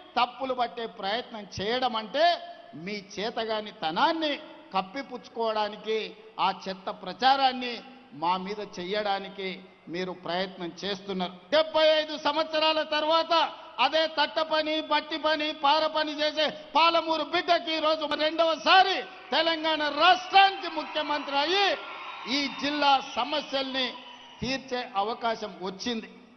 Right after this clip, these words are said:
వాళ్ళ కడుపు మంట అంతా గదే. మా చేతి కింద, మా చెప్పు కింద ఉండాల్సిన వాళ్ళు,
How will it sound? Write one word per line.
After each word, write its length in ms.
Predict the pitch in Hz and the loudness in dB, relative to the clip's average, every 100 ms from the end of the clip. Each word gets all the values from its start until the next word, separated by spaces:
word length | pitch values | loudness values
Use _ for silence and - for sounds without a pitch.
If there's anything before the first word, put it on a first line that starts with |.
| _ _ _ - | _ _ _ -6
వాళ్ళ 220 | 160 175 | -4 -2
కడుపు 440 | 175 165 170 190 202 | -4 -4 -6 -6 -8
మంట 320 | 196 190 185 | -6 -6 -6
అంతా 260 | 165 165 | -6 -6
గదే. 380 | 170 147 156 180 180 - - _ _ 120 | -8 -6 -6 -6 -8 -20 -20 _ _ -6
మా 220 | 165 202 190 | 0 0 0
చేతి 220 | 214 254 | -4 -4
కింద, 240 | 254 247 233 | -4 -4 2
మా 380 | 247 269 247 240 226 | 4 4 0 -4 -4
చెప్పు 220 | 220 262 | -6 -6
కింద 260 | 269 262 262 | -6 -2 0
ఉండాల్సిన 640 | 240 233 247 262 262 254 | 0 0 4 4 4 -2
వాళ్ళు, 560 | 233 247 302 302 285 | 4 4 6 4 2